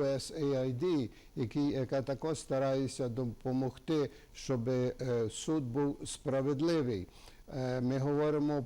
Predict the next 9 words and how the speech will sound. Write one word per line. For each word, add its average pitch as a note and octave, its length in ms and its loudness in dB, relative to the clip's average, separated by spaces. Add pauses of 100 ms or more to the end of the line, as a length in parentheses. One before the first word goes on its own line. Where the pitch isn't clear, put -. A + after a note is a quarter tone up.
про, C#3+ 320 2
е, B2+ 960 -4
також, C#3 540 -2
е, C3 320 2
європейські C#3 800 -2
організації, B2 1040 -2
це C3 240 -2
є, B2+ 200 2 (160)
е, A#2+ 180 -2